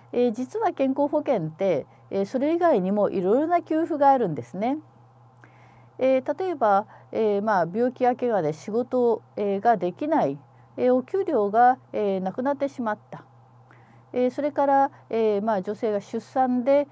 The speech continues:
えー、仕事ができない。えー、その間お給料が受け取れない。えー、こういう時にどういう給付があるか。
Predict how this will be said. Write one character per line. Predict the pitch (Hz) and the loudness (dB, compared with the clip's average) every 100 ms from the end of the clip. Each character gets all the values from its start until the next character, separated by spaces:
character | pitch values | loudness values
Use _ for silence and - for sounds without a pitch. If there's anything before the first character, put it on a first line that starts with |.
| - | -6
え | 202 190 | -4 -4
ー、 | |
仕 | - | -4
事 | 208 202 | -6 -2
が | 190 170 | -2 -2
で | 160 | -4
き | 165 | -6
な | 151 120 | -8 -8
い。 | - _ - - | -12 _ -20 -8
え | 214 | -6
ー、 | 214 | -4
そ | 254 | -2
の | 269 | 0
間 | 285 269 190 | 2 2 0
お | 190 | -2
給 | 254 240 | -2 -2
料 | 196 175 | 0 0
が | 196 247 | 4 4
受 | 196 185 | 4 -2
け | 220 | -2
取 | 277 | -2
れ | 269 | 0
な | 240 | 0
い。 | 196 160 - _ _ - - - - - | 0 -4 -12 _ _ -20 -20 -20 -14 -4
え | 226 226 | 0 0
ー、 | |
こ | - 294 | 2 2
う | |
い | 302 | 4
う | 302 | 0
時 | 320 254 | -2 -2
に | 180 220 240 - - | -2 0 -2 -6 -6
ど | 185 | -2
う | 202 | 0
い | 302 | 0
う | 302 | -4
給 | 208 160 | -4 -4
付 | 156 147 | -4 -10
が | 127 | -10
あ | |
る | 127 | -16
か。 | - | -20